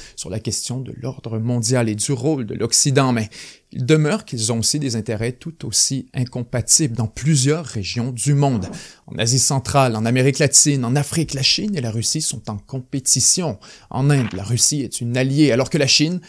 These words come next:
est une ennemie. Les divergences sont nombreuses et la relation est beaucoup plus complexe qu'on pourrait le croire. En fait, la question ukrainienne est un exemple parfait pour illustrer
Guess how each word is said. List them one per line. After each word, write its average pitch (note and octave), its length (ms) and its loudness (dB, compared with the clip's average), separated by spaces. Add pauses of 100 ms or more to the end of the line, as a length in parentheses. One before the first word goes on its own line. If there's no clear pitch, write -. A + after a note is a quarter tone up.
(140)
est - 240 -8
une A#2+ 160 -4
ennemie. C#3+ 480 2 (380)
Les C3 100 0
divergences C3 540 2
sont A#2 180 -8
nombreuses G#2+ 540 -4
et A2+ 40 -2
la A2 80 -2
relation D#3 360 -2
est D#3 60 -6
beaucoup C3+ 300 -6
plus - 180 -6
complexe B2+ 480 -2
qu'on - 120 -14
pourrait B2 220 0
le A#2+ 40 -4
croire. C3+ 360 2 (260)
En - 60 -14
fait, - 340 -4 (180)
la A#2+ 80 -6
question D#3 500 -6 (100)
ukrainienne B2+ 540 -2
est A2+ 120 -4
un B2 100 0
exemple C3 580 -4 (140)
parfait A2+ 440 -2
pour A#2 220 -6
illustrer D3+ 540 0